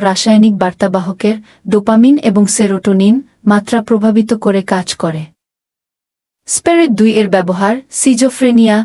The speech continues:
ম্যানিয়া। স্পিরিট দুই এর পার্শ্বপ্রতিক্রিয়া, সাধারণ মাথা ঘোরা, তন্দ্রা, অর্থোস্ট্যাটিক হাইপোটেনশন, দাঁড়িয়ে হঠাৎ রক্তচাপ কমে যাওয়া, মুখে শুষ্কতা, ওজন বৃদ্ধি, কোষ্ঠকাঠিন্য, পেশি শক্ত হওয়া,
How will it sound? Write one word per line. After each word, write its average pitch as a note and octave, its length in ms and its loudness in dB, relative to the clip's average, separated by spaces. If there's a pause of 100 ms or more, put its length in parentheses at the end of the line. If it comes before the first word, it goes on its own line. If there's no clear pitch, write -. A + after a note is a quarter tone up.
(140)
ম্যানিয়া। G#3 420 2 (220)
স্পিরিট C#4 440 0
দুই G#3 240 2
এর G#3 160 0
পার্শ্বপ্রতিক্রিয়া, G#3+ 920 -2 (200)
সাধারণ A3+ 600 0 (240)
মাথা G3+ 320 0
ঘোরা, G3 340 0 (360)
তন্দ্রা, G#3+ 400 0 (320)
অর্থোস্ট্যাটিক C4 840 -2
হাইপোটেনশন, G#3+ 760 0 (260)
দাঁড়িয়ে G3 380 0
হঠাৎ G#3+ 460 -2
রক্তচাপ G#3+ 560 -2
কমে F#3+ 240 0
যাওয়া, F3+ 340 -4 (280)
মুখে G#3 240 2
শুষ্কতা, A3 600 -2 (340)
ওজন G#3+ 360 2
বৃদ্ধি, F#3+ 400 0 (260)
কোষ্ঠকাঠিন্য, A3 800 0 (300)
পেশি A#3 280 0
শক্ত A#3 360 -4
হওয়া, F#3 300 -2